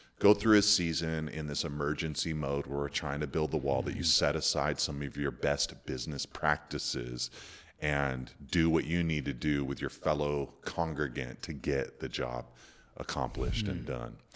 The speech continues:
Speaker 1: So I think that's why he,
Speaker 2: Wow.
Speaker 1: you know, started with the fear of man. I mean, I talked a little bit in the teaching just about how,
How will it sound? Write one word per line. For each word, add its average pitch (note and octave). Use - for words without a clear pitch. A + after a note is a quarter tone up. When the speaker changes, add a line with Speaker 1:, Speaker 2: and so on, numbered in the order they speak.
Speaker 1:
So -
I F#2+
think G#2+
that's F2
why D#2
he, C#2
Speaker 2:
Wow. D#2+
Speaker 1:
you C#2+
know, C2+
started C2+
with C2
the B1
fear C2+
of C2
man. C2
I F#2+
mean, G#2+
I G#2
talked G#2
a F2
little E2
bit D#2
in C2+
the D2
teaching C#2+
just C2+
about C2+
how, C2